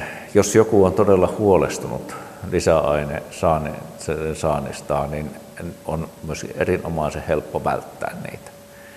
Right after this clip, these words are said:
koska lainsäädännön mukaan peruselintarvikkeisiin, peruslihaan, kalaan, eh, hedelmiin, juureksiin,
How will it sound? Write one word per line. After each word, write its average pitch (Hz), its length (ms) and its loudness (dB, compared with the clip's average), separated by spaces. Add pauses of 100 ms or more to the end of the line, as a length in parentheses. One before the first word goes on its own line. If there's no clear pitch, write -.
(180)
koska - 300 -2
lainsäädännön 69 600 2
mukaan 73 400 -2
peruselintarvikkeisiin, 73 1600 -2 (280)
peruslihaan, 80 1080 2 (580)
kalaan, 71 600 2 (960)
eh, 76 220 -2 (460)
hedelmiin, 76 760 4 (100)
juureksiin, 71 960 -4